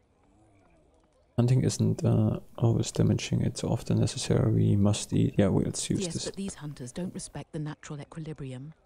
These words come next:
Speaker 2: They kill dozens of marsh buffalo only for their horns, without thinking that soon none will remain. The entire marsh fauna is at risk.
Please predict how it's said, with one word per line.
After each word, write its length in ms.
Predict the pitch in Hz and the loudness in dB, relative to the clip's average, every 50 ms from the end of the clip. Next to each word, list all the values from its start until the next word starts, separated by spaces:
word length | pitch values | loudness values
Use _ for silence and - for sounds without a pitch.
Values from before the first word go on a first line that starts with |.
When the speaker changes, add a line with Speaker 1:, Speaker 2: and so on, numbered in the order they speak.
| _ _ _ _ _ _ _ _ _ _ _ _ - | _ _ _ _ _ _ _ _ _ _ _ _ -12
Speaker 2:
They 100 | - 190 | -12 -12
kill 240 | - - 220 208 202 | -10 -10 -8 -8 -8
dozens 440 | 165 208 196 190 - 196 180 - 175 | -6 -8 -8 -6 -6 -6 -6 -6 -8
of 100 | 151 - | -8 -8
marsh 260 | 170 175 175 - - | -8 -8 -8 -10 -12
buffalo 460 | - 175 175 - - 165 147 143 143 - - | -12 -12 -12 -10 -10 -10 -8 -8 -8 -8 -6
only 220 | 202 208 208 202 | -6 -6 -6 -6
for 140 | 175 - 185 | -8 -10 -10
their 160 | 170 180 170 | -10 -10 -10
horns, 420 | 165 - 226 202 160 147 151 - - _ - - | -8 -8 -8 -8 -8 -8 -10 -12 -14 _ -18 -14
without 280 | - 202 220 220 214 - | -10 -8 -6 -6 -8 -8
thinking 380 | - - 220 226 196 190 180 160 | -8 -8 -6 -6 -6 -6 -6 -6
that 120 | 165 - | -6 -8
soon 340 | - - - 247 226 185 165 | -10 -10 -6 -6 -4 -4 -4
none 200 | 175 190 196 185 | -6 -6 -6 -6
will 100 | 180 180 | -6 -6
remain. 560 | 185 202 190 220 233 226 165 135 131 90 143 _ _ _ _ _ _ _ _ _ _ _ _ _ _ _ _ _ _ - | -6 -6 -6 -6 -8 -8 -10 -12 -12 -14 -18 _ _ _ _ _ _ _ _ _ _ _ _ _ _ _ _ _ _ -12
The 120 | 208 202 | -8 -6
entire 440 | 202 202 196 - 240 254 233 208 185 | -6 -6 -6 -8 -8 -8 -6 -6 -4
marsh 320 | 185 185 185 185 180 - | -4 -4 -6 -6 -8 -12
fauna 380 | - - - 254 247 196 165 - | -14 -12 -8 -8 -6 -6 -6 -8
is 120 | - 175 - | -10 -12 -12
at 160 | 214 - 180 | -12 -12 -10
risk. 440 | 233 240 185 - - - - - | -10 -10 -12 -12 -16 -18 -20 -20